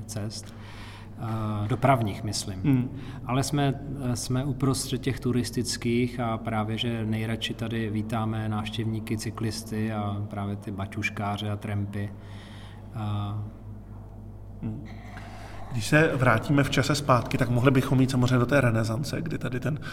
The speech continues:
Speaker 2: pivovar vůbec, eh, vznikl, ale, eh, dokdy pivovar sloužil a hlavně, kdy jste se tady objevil vy?
Speaker 1: Hmm. Pivovar v Lobči vařil pivo do roku devatenáct set čtyřicet tři.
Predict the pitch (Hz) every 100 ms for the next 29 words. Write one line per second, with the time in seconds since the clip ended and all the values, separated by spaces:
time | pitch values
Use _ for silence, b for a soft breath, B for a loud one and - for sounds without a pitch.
0 | B B - 120 113 113 120 120 123 135
1 | 135 - 135 117 107 110 - 123 123 127
2 | B B B B B 117 113 117 123 123
3 | 185 202 143 127 135 123 123 - - 127
4 | 123 110 104 110 107 120 160 - - 110
5 | 110 117 117 127 135 143 151 B B B
6 | - 127 117 - - 135 135 135 139 143
7 | 170 - - 120 135 143 156 170 160 B
8 | B B B B B B B B B B
9 | B B B - - 107 101 107 101 98
10 | 101 107 117 - - - 110 151 202 196
11 | 135 117 101 - 117 135 - - 170 139
12 | 131 135 175 - 139 131 151 139 135 139
13 | 151 131 131 139 139 135 143 - 131 120
14 | 127 120 - 104